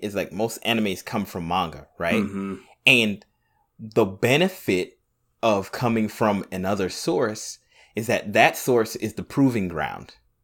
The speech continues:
Speaker 1: right? Rarely do you hear about an anime coming from a manga that was, like, not well received, you know? Like, it's, like, there's tons of manga, like, tons and tons and tons of them, right?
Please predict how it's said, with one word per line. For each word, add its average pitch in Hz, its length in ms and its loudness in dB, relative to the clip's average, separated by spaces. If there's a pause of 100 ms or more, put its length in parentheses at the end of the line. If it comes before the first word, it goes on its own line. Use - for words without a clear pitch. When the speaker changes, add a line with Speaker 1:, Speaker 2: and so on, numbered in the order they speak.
Speaker 1:
right? 87 380 -2 (640)
Rarely 151 500 4
do 123 120 -4
you 117 160 0
hear 131 360 0
about 101 360 2
an 87 100 -8
anime 92 720 0 (640)
coming 120 300 0
from 107 220 0
a 90 60 0
manga 92 640 0 (120)
that 90 280 0
was, 90 280 -4
like, 80 260 -2 (300)
not 98 380 0
well 98 280 2
received, 82 600 -6 (280)
you 104 140 -2
know? 113 260 0 (340)
Like, 95 320 2 (760)
it's, - 240 -2 (180)
like, 156 200 4
there's 185 180 10
tons 156 460 6
of 98 140 0
manga, 98 440 4
like, 73 200 -6 (100)
tons 120 540 0
and 80 120 -10
tons 113 400 -2
and 73 120 -12
tons 104 300 -2
of 76 120 -12
them, 58 240 -14
right? 85 320 -2